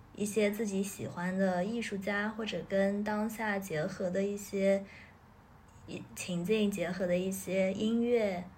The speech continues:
或者文学作品、诗歌等一起结合进来。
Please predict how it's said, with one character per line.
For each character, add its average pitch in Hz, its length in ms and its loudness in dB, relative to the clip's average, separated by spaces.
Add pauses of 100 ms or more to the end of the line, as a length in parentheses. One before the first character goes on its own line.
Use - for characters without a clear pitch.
(360)
或 208 140 0
者 175 580 -2
文 185 180 0
学 220 220 2
作 226 220 4
品、 - 360 -8
诗 - 240 -2
歌 226 280 0
等 180 320 -6
一 202 100 -2
起 - 180 -8
结 160 220 0
合 135 180 -4
进 143 240 -6
来。 101 220 -6